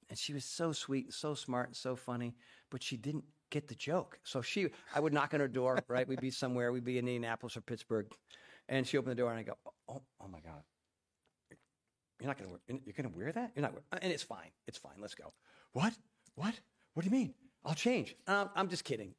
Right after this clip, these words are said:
I, Trace, I'm kidding." "No, I'll change." "No, actually, I'm just kidding."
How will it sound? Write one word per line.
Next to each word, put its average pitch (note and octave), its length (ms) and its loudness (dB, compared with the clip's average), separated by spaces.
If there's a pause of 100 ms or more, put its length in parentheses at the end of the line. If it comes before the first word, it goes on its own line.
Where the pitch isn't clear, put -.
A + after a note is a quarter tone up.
I, - 80 -2 (400)
Trace, B2+ 260 0
I'm G#2+ 80 -6
kidding." G2+ 280 -8 (220)
"No, F#3+ 120 6
I'll F#3 80 4
change." D#3 320 0 (260)
"No, G3+ 160 4
actually, D3+ 300 2
I'm B2 100 -2
just C#3 220 0
kidding." B2 240 -2